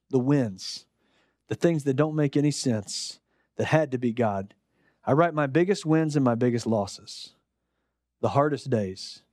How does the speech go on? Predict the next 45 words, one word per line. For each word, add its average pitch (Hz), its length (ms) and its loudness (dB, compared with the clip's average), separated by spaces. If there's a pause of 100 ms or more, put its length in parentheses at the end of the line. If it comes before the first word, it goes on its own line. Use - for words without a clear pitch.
(400)
the 120 100 -2
times 151 320 0
I 143 60 2
want 131 220 0
to 113 40 -6
quit, 104 420 -4 (580)
the 123 60 0
moments 147 360 2
when 143 100 2
I 127 80 0
can't 135 260 0
see - 220 0
God. 113 280 0
And 120 60 -2
you 156 60 2
know 180 120 2
what 156 100 2
happens? 160 480 -4 (720)
Usually 160 480 4
at 131 120 0
the 131 100 2
end 139 100 4
of 131 80 2
every 156 160 2
one 170 140 2
of 143 80 0
those 131 140 2
losses, 139 600 0
there's 135 160 0
another 135 260 2
paragraph 95 680 -8 (480)
about 117 200 -2
the 123 80 -2
way 123 100 2
God 117 300 -2
came 107 220 -2
through. 95 260 -8 (1120)
And 135 320 0
this 175 240 2
book 143 680 0 (840)
is 135 140 0
my 143 180 2
stack 156 340 0
of 165 80 -2
stones. 131 720 -2